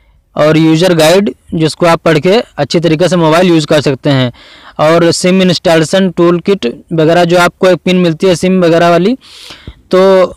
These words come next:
जो है यहाँ पे इस mobile की पूरी details वगैरह आपको इस प्रकार से देखने को मिल जाती है। इसी प्रकार से जिस भी चीज़ को आप ख़रीदना चाहते हैं amazon dot com से, उस चीज़ को इस प्रकार से आप search कर सकते हैं।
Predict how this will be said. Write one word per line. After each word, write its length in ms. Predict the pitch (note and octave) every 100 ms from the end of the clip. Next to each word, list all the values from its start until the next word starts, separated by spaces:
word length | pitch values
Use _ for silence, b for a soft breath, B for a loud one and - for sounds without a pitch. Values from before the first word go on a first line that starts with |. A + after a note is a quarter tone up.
| - E3+
जो 200 | D#3+ E3+
है 180 | G3 G3+
यहाँ 240 | F3 G3+
पे 180 | - G#3
इस 120 | G#3
mobile 400 | F#3 E3+ E3+ F3+
की 160 | F#3+ A3+
पूरी 380 | - F3 G3+ G#3+
details 400 | E3 F3+ F#3+ F#3
वगैरह 340 | E3+ F3 F#3
आपको 320 | F3+ - G#3+
इस 160 | G3 -
प्रकार 280 | F3+ E3 F3
से 140 | G#3
देखने 280 | F#3+ F3+ G3
को 120 | G3+
मिल 160 | G3 F#3
जाती 260 | D3+ D3
है। 160 | C3+ B2+ B B B
इसी 240 | D#3+ A3+
प्रकार 320 | G#3 G#3 F#3+ F#3+
से 200 | A3 F#3
जिस 320 | F#3 G#3+ -
भी 220 | G#3 G#3 G3+ -
चीज़ 240 | G3 G3+
को 100 | F#3+
आप 180 | G3 G3
ख़रीदना 320 | F3 E3+ F#3 F#3
चाहते 320 | F3+ E3+ F#3
हैं 140 | F#3
amazon 280 | F3 F3 F#3
dot 200 | F3+ F3
com 180 | F#3 F3
से, 140 | A3 C4 B B B B B B -
उस 200 | F#3+ -
चीज़ 240 | G3+ F#3+
को 140 | - G#3+
इस 100 | F#3+
प्रकार 340 | F#3+ F3 E3+
से 120 | E3+ F#3
आप 140 | G#3
search 260 | - G3 -
कर 120 | F3+
सकते 280 | D#3 - D3
हैं। 220 | C3